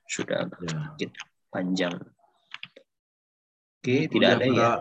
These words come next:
Speaker 2: kuliah para S dua
Speaker 1: <laughs>
Speaker 2: teologi loh ini, ya, jadi luar biasa.
Speaker 1: Oke, baik.
Speaker 2: <laughs>
Speaker 1: Kalau tidak ada, mari saja kita sama-sama semua untuk, eh, berdoa. Mari kita tundukkan kepala, mari kita sama-sama berdoa.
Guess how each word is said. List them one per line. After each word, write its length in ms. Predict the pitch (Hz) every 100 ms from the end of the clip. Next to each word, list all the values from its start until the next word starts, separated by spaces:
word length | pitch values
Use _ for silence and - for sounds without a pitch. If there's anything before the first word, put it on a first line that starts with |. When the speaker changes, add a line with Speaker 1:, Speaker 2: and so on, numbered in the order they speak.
| - _ _ _
Speaker 2:
kuliah 340 | 117 117 123 123
para 180 | 117 117
S 120 | 117 -
dua 400 | 107 104 95 85 - _ _ _
Speaker 1:
<laughs> 160 | - - 117
Speaker 2:
teologi 500 | 110 110 101 85 117 101
loh 100 | 92
ini, 160 | 90 110 -
ya, 200 | 95 92 120 -
jadi 260 | 95 101 101 -
luar 240 | 98 92
biasa. 480 | 101 90 82 85 78 _ _ _ _
Speaker 1:
Oke, 400 | 113 - - 98
baik. 320 | 92 98 95 92 98
Speaker 2:
<laughs> 240 | 101 - -
Speaker 1:
Kalau 400 | 92 92 92 92
tidak 400 | 92 92 - -
ada, 340 | - - - - _ _ _ _ 101
mari 640 | - - 92 95 92 - - - - _
saja 400 | - - 110 123
kita 240 | 139 143
sama-sama 560 | 165 143 131 123 127 143
semua 320 | 135 123 120
untuk, 380 | 107 - 113 113 _ _ _ _ _
eh, 480 | 123 117 117 113 110 -
berdoa. 560 | 107 107 98 131 214 185 - - - - - - - -
Mari 160 | 143
kita 480 | 185 175 190 202 202
tundukkan 400 | 190 156 147 143
kepala, 400 | 131 - 110 117
mari 240 | 151 123 120
kita 240 | 113 117
sama-sama 480 | 117 107 110 110 104
berdoa. 720 | 104 98 95 92 131 147 143